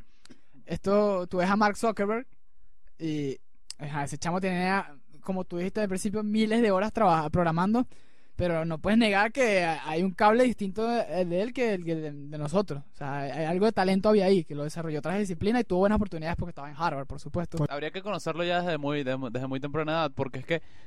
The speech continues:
Speaker 2: como, después de que un carajo hace diez mil horas de, de una actividad, ¿cómo tú diferencias si es talento o esfuerzo?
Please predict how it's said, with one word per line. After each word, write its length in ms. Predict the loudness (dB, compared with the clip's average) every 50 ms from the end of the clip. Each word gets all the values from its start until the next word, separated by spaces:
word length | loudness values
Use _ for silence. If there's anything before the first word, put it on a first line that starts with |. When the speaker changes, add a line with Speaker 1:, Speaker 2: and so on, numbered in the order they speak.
| -6 -4
Speaker 2:
como, 220 | -2 -2 -2 -2
después 260 | -2 -2 0 2 0 0
de 40 | 0
que 60 | -2
un 60 | -2
carajo 300 | 0 2 2 2 4 2
hace 260 | 0 0 0 -2 -4
diez 220 | -2 -2 -4 -4 -4
mil 180 | -4 -4 -2
horas 200 | 0 0 0 -2
de, 300 | -2 -2 -2 -2 -4 -4 -6
de 120 | -4 -4 -2
una 160 | 0 -2 -2
actividad, 460 | -2 -2 -2 0 0 2 0 0 -2 -4 -10 -16 -16 -14 -10
¿cómo 220 | -6 -6 -4 -4 -4
tú 120 | -2 -2
diferencias 460 | -2 -2 -2 -2 -2 -2 -4 -4 -6
si 80 | -4 -6
es 100 | -6 -4
talento 380 | -4 -2 -2 -2 -2 -2 -2 -2
o 80 | -2
esfuerzo? 420 | -2 -2 -4 -4 -4 -6 -14 -14